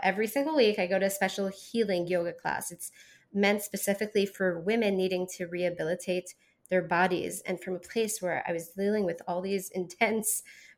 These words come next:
pains and things and not being able to take care of my family to zero pains unless I really overdo it. And then I start feeling my back talking to me again. But it completely saved me with everything that had to do with my back injury. And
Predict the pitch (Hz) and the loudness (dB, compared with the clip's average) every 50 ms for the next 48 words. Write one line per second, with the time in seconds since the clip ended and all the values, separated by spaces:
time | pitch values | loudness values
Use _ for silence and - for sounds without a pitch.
0 | _ - - 226 233 247 262 262 240 214 185 175 185 170 175 175 175 - 226 233 | _ -8 -2 2 4 6 6 6 6 6 4 4 2 2 0 0 -2 -2 0 2
1 | 220 202 190 180 180 185 190 185 214 196 175 190 196 190 185 - - - 180 - | 2 2 2 4 4 4 4 2 2 0 0 0 -2 -2 -4 -6 -4 -6 -4 -2
2 | - 185 180 170 170 165 170 170 - 180 180 180 170 170 170 170 - 185 170 160 | 0 0 0 0 0 -4 -4 -4 -4 -2 -2 -2 -2 -2 -4 -6 -6 -8 -8 -6
3 | 165 175 175 170 170 170 165 170 175 175 - _ _ _ _ _ - 185 165 - | -4 -2 0 0 0 0 0 -2 -2 -4 -6 _ _ _ _ _ -8 -6 -6 -6
4 | - - - - 175 170 170 170 - - 175 165 175 196 196 190 185 185 175 175 | -6 -10 -10 -10 -8 -8 -6 -6 -6 -8 -8 -4 -2 0 2 2 2 2 0 -2
5 | 165 165 185 226 254 277 269 240 185 170 165 156 170 175 - 180 - - - - | -4 -2 0 2 2 4 4 2 2 0 -2 -4 -4 -6 -8 -10 -12 -10 -8 -8
6 | 170 165 160 156 151 151 151 151 - - - 170 156 - - 170 - - 156 147 | -6 -6 -4 -6 -6 -4 -6 -6 -6 -4 -4 -4 -4 -4 -6 -16 -14 -12 -10 -10
7 | - - - - - - _ _ - - - - - - - _ _ - 190 185 | -10 -10 -12 -14 -14 -16 _ _ -20 -20 -20 -20 -20 -20 -20 _ _ 6 8 8
8 | 185 185 185 - - - 208 214 - - _ _ _ _ - - 311 277 - - | 8 8 6 2 0 2 2 2 2 0 _ _ _ _ -4 -2 -2 0 2 2
9 | 349 330 320 - 339 349 349 359 349 - - - 226 220 220 214 220 226 208 202 | 2 2 2 4 4 4 4 4 2 2 6 8 8 8 8 6 4 4 6 8
10 | 202 202 202 - - 202 202 - - 208 202 208 208 208 202 190 170 185 175 170 | 8 8 6 4 0 -2 -2 0 2 2 4 4 2 2 2 0 0 0 -2 -2
11 | - - 170 180 180 175 170 170 - 175 170 156 156 156 160 160 - 151 151 - | -4 -6 -2 0 2 2 2 0 -2 -4 -2 0 0 0 0 0 -4 -10 -10 -10
12 | - - 78 107 - 196 _ _ _ _ _ _ _ _ _ _ _ _ _ _ | -8 -8 -8 -8 -8 -10 _ _ _ _ _ _ _ _ _ _ _ _ _ _
13 | _ _ _ - - 233 233 240 240 240 240 233 | _ _ _ 2 6 8 10 10 10 10 8 6